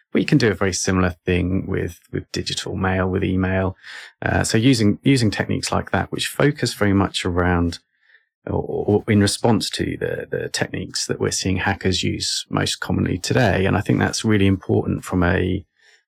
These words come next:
uh, risk management perspective to consider what's relevant today and how are hackers actually seeking to exploit us so that we can focus our resource into that particular problem as opposed to trying to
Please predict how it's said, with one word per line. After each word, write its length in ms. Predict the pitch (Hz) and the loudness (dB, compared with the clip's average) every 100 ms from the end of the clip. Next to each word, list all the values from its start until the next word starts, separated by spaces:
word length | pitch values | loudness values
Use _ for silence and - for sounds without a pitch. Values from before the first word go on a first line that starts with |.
| _ | _
uh, 220 | 95 90 | -4 0
risk 240 | 92 104 - | 0 0 2
management 420 | 101 98 98 - | 2 2 0 -6
perspective 680 | - - - - - - - | -8 -6 -8 -8 -10 -10 -10
to 100 | - | -6
consider 760 | - 95 - 98 92 87 85 _ _ _ _ _ _ | -2 -2 0 2 2 0 -2 _ _ _ _ _ _
what's 220 | - - | -2 2
relevant 500 | 107 110 90 92 87 | 2 2 0 -4 -4
today 360 | 90 87 87 90 | -6 -4 -4 -4
and 300 | 90 87 - | -8 -8 -6
how 260 | - 110 | 0 2
are 80 | 101 | 2
hackers 380 | - 95 - 90 | -2 -4 -4 -4
actually 380 | 101 - 101 - | -4 -4 -4 -4
seeking 420 | - 135 - - | 2 0 0 -8
to 140 | - | -8
exploit 540 | - - - 95 95 - | -8 -10 -4 -4 -4 -4
us 200 | - - | -4 -2
so 180 | 104 | 0
that 120 | 101 - | 0 0
we 120 | 101 | -2
can 140 | - | -4
focus 600 | - - 117 117 98 - | -4 0 0 0 -4 -2
our 340 | 98 90 87 87 _ _ - - _ | 2 2 2 -2 _ _ -20 -20 _
resource 680 | 110 104 - 95 101 - - | -2 0 -2 0 0 -2 -6
into 480 | - 101 101 - 90 | 0 4 4 2 0
that 200 | 90 90 - | -2 -4 -8
particular 440 | - - - 92 | -8 -8 -8 -10
problem 460 | - 92 87 87 92 | -4 -4 -2 -6 -4
as 140 | 90 | -4
opposed 360 | 92 - 85 - | -6 -6 -6 -6
to 80 | |
trying 320 | - - 85 85 | -6 -2 -2 -2
to 320 | 95 95 | -2 -4